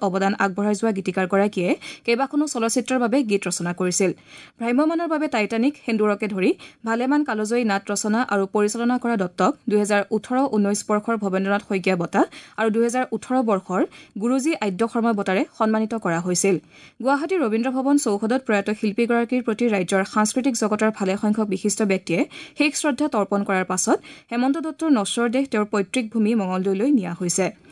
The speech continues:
তেওঁৰ অন্ত্যেষ্টিক্ৰিয়া আজি নিশাৰ ভাগলৈ সম্পন্ন কৰা হ'ব বুলি পৰিয়ালৰ সূত্ৰই জনাইছে। অসম গণ পৰিষদৰ সভাপতি অতুল বৰা আৰু কাৰ্যকৰী সভাপতি কেশৱ মহন্তই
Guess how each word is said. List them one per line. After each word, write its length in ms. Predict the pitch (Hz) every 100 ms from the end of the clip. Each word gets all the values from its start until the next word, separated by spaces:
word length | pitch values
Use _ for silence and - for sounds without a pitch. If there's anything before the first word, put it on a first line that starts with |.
| - -
তেওঁৰ 160 | 240 233
অন্ত্যেষ্টিক্ৰিয়া 560 | 220 269 - 294 294 311 214
আজি 140 | 196 196
নিশাৰ 240 | 185 226 233
ভাগলৈ 280 | 226 233 247
সম্পন্ন 300 | 214 196 190 185
কৰা 120 | 190 190
হ'ব 100 | 190 220
বুলি 160 | 180 247 - - _
পৰিয়ালৰ 380 | 233 233 247 269
সূত্ৰই 280 | 196 - 170
জনাইছে। 360 | 175 170 170 190 175 _ _ 254
অসম 220 | - 359 294
গণ 120 | 269 285
পৰিষদৰ 340 | 254 254 269 277
সভাপতি 420 | 220 226 226 233 262 202
অতুল 200 | 220 220
বৰা 180 | 196 185 302 -
আৰু 100 | 208 208
কাৰ্যকৰী 400 | 214 208 277 294 285
সভাপতি 360 | 240 240 262 269
কেশৱ 260 | 208 220 220 233
মহন্তই 320 | 226 233